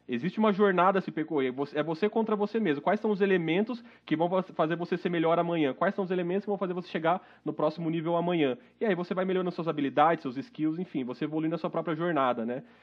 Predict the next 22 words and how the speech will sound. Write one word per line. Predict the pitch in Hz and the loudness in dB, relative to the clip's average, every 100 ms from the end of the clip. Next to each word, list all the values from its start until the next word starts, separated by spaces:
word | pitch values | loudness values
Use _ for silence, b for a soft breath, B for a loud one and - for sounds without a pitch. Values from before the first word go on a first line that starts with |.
| B B | B B
É, | 120 123 | -4 -2
isso | 135 | -4
acontece | 208 202 185 190 190 | -4 -2 0 0 -2
muito | 165 170 | -4 -2
também | 185 175 170 170 165 | -2 0 0 -2 -4
no | 156 160 | -4 0
nosso | 160 156 | 0 0
programa | 180 156 170 170 | -2 0 2 0
interno | 175 151 151 147 | 4 6 6 4
de | 135 | 0
gamificação, | 135 131 - 131 - 131 | -2 -4 -2 -2 -2 -6
como | 143 151 147 143 143 B B - | -4 -4 -2 -4 -6 B B -12
o, | 123 | -8
você | 127 139 | -6 -6
citou | 131 131 131 | -8 -6 -4
aí, | 135 | 0
é | 147 | 0
bem | 147 151 | -2 -2
bacana, | 170 - 123 120 | -4 -2 -4 -4
faz | 123 | -6
muito | 127 139 | -8 -8
sentido. | 170 - 120 | -10 -8 -10